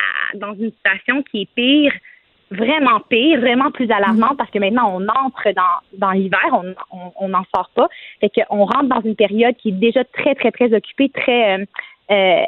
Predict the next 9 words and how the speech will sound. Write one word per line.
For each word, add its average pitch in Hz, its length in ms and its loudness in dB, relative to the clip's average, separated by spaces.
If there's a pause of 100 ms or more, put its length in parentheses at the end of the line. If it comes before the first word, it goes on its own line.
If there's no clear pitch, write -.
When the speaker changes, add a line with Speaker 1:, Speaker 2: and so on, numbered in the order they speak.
(120)
Speaker 1:
très 247 160 2
stressante 240 440 -2
pour 214 140 0
nos, 208 200 2
notre 202 220 0
système 220 220 0
de 196 180 2
santé. 214 340 2 (280)
Et 320 180 4